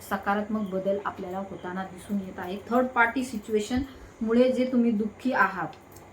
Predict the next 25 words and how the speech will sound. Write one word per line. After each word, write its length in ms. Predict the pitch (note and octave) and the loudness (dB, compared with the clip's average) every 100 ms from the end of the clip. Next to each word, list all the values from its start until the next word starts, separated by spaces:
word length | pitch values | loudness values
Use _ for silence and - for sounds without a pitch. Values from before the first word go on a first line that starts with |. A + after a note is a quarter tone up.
| - | -8
तुम्हाला 260 | G#3 G#3+ A3 | -4 -2 0
झोप 300 | G3+ G#3 A3 | 4 4 4
नाही 140 | A3+ | -4
येत, 80 | A3 | -6
तुम्हाला 240 | A3 G#3+ | -2 -2
टेन्शन 360 | G#3 G3+ G3+ G#3+ | 0 -2 -2 -4
येतं 200 | G#3 G#3+ | -4 -4
की 100 | G#3 | -4
काय 220 | G3+ F#3 | 0 2
होईल, 180 | G3+ G3 | 2 0
काय 180 | G3 G3 | 0 0
होईल, 140 | A3 - - - | -2 -4 -16 -6
तर 140 | A3 A3 G#3+ | -2 0 0
थ-, 240 | B3 A#3 A#3+ - | 0 0 -2 -4
थ्री 160 | B3 B3 | 4 6
डीमध्ये 380 | C4+ C4+ B3+ B3+ | 8 6 4 2
लक्ष 240 | A#3+ - | 0 -2
देऊ 140 | A#3 A#3 | 0 0
नका. 260 | G3+ - - - | -2 -6 -8 0
थ्री 100 | G#3+ | 4
डीमध्ये 380 | A#3+ A#3 G#3 | 4 4 2
जे 120 | G#3 G#3 | 0 0
काही 160 | A3+ | 0
घडत 340 | G#3+ G3 G3+ F#3 | 0 2 2 0
आहे 220 | F3 | 0